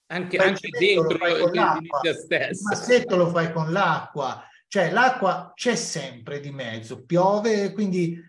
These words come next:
Speaker 2: bene o male è importante capire determinati passaggi, perché così si, si applicano quei ragionamenti preventivi che talvolta vengono ignorati perché non conosco una cosa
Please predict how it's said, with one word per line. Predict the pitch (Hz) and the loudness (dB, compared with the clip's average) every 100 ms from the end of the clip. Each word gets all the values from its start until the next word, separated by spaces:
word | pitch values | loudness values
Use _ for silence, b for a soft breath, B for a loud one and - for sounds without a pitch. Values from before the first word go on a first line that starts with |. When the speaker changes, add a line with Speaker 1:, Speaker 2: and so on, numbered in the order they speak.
| B | B
Speaker 2:
bene | _ 180 208 | _ -2 0
o | |
male | 208 226 220 175 | 0 0 2 0
è | 156 | 0
importante | 151 175 170 180 185 185 175 | -4 -6 -6 -6 -6 -6 -8
capire | 170 139 160 165 170 | -8 -6 -4 -2 -2
determinati | 147 147 139 147 147 139 | -4 -8 -8 -8 -6 -4
passaggi, | 165 165 - 175 196 196 180 | -4 -4 -4 -2 -2 -4 -6
perché | 135 - 131 | -8 -10 -10
così | 139 131 180 190 B B | -10 -4 -4 -4 B B
si, | _ - 160 | _ -10 -10
si | - 180 | -6 0
applicano | 190 170 160 139 143 143 | 2 0 -4 -8 -8 -6
quei | 170 160 | -2 -2
ragionamenti | 147 151 175 180 196 190 180 170 | -2 -4 -4 -4 -6 -6 -6 -6
preventivi | 170 175 196 185 180 165 165 208 180 139 151 170 170 B B B _ | -6 -4 -2 0 2 2 0 -2 -2 -2 -4 -6 -6 B B B _
che | 165 | -6
talvolta | 170 214 190 196 220 214 | -2 -2 0 0 0 -2
vengono | 170 170 170 175 | -2 -2 -2 -4
ignorati | 185 214 185 180 196 170 | -4 -4 -4 -4 -6 -8
perché | 170 165 165 | -10 -6 -4
non | 165 156 | -4 -4
conosco | 196 175 135 - 160 | -6 -6 -8 -8 -8
una | 117 | -8
cosa | 110 107 110 113 113 | -8 -8 -8 -8 -10